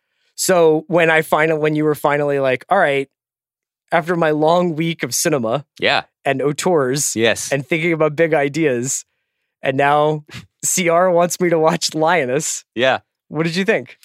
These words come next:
Speaker 2: It was hard to get that one thought out of my head, which was just like, 'cause Taylor Sheridan is, like, roughly our, he's a little older than us, maybe.
Speaker 1: Yeah.
Speaker 2: But he probably
Speaker 1: We're
Speaker 2: grew
Speaker 1: all
Speaker 2: up
Speaker 1: part of the greatest generation.
Speaker 2: <laughs>
Speaker 1: That's right.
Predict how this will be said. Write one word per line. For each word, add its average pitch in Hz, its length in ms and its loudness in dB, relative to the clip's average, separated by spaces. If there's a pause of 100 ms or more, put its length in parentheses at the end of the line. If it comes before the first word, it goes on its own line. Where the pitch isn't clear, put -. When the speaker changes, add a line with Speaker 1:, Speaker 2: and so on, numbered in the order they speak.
(800)
Speaker 2:
It 151 80 0
was 147 220 -2
hard 202 580 -2
to 143 680 -6 (880)
get 123 240 0 (600)
that 117 180 -6
one 117 220 -4
thought 110 220 -2
out 101 100 0
of 92 60 -8
my 92 100 -4
head, 87 300 -4
which - 160 -16
was 90 100 -12
just - 240 -10
like, 85 340 -8 (480)
'cause 117 80 -12
Taylor 196 200 -4
Sheridan 107 380 -2
is, 82 100 -10
like, 85 140 -6
roughly 85 520 -6 (180)
our, 95 200 -2
he's 98 180 -6
a 101 60 -8
little 113 160 -4
older 120 160 -4
than 131 100 -6
us, 131 160 -8
maybe. 135 300 -4
Speaker 1:
Yeah. 113 220 -6 (460)
Speaker 2:
But 113 180 -4 (360)
he - 160 -10
probably 120 560 0 (300)
Speaker 1:
We're 170 80 2
Speaker 2:
grew 175 80 4
Speaker 1:
all 165 80 2
Speaker 2:
up - 60 -6
Speaker 1:
part 156 140 0
of 127 60 -2
the 127 60 -8
greatest 110 340 -6
generation. - 440 -6
Speaker 2:
<laughs> - 300 -6
Speaker 1:
That's - 200 -12
right. - 180 -6